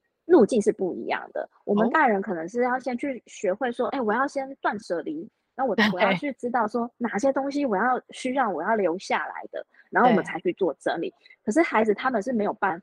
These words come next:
Speaker 1: 一开始是没有办法去做选择的。呃，
Speaker 2: 嗯。
Speaker 1: 我，我，我相信所有妈妈都可以，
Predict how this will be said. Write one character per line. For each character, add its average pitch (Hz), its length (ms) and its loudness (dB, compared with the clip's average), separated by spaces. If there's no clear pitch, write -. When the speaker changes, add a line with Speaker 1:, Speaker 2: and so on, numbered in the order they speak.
Speaker 1:
一 302 100 0
开 285 180 -2
始 226 140 -2
是 254 140 -4
没 214 80 0
有 170 100 -2
办 196 220 -2
法 - 180 -10
去 226 140 -8
做 170 240 -2
选 - 260 -2
择 - 240 -8
的。 - 140 -8
呃， 202 160 -2
Speaker 2:
嗯。 202 160 -6
Speaker 1:
我， 180 240 0
我， 190 180 6
我 220 80 6
相 302 140 6
信 302 120 4
所 247 100 2
有 202 60 2
妈 180 140 0
妈 180 140 0
都 180 120 -4
可 180 140 -8
以， 123 180 -10